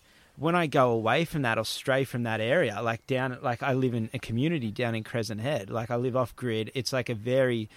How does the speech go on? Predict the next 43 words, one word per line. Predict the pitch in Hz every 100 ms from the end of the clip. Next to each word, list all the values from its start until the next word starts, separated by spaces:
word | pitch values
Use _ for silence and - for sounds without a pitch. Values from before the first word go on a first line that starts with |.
| - - -
different | 131 139 117 -
lifestyle. | 113 123 170 - 123 101 107 - - -
And | 131
then | 135
how | 120 135 123
I | 110
travel, | - 156 147 117
like, | 113 127
I've |
just | 120 135
been | 131 117
living | 123 120
in | 113
my | 107
troopy | 107 - 147 156
the | 123
last | 113 107 -
five | 127 117 113
months, | 113 113 - - - - - -
um, | 156 139 120 120
going | 139 131
to |
the | 123
Daintree | 113 117 139 - 165
and | 131 113
back | 110 113
and, | 127 113
and, | 113 120 110 - - - - - - - - -
or, | 160 151
like, | 139 127
uh, | 131 123
you | 151
know, | 127 127
or | 135
I'm | 135 127
going | 135 131 123
to, | 135 117 117
to | - 120
Iceland | 127 139 - 127 113
and | 107
surf, | - 147 147
or, | 139
like, | 135 120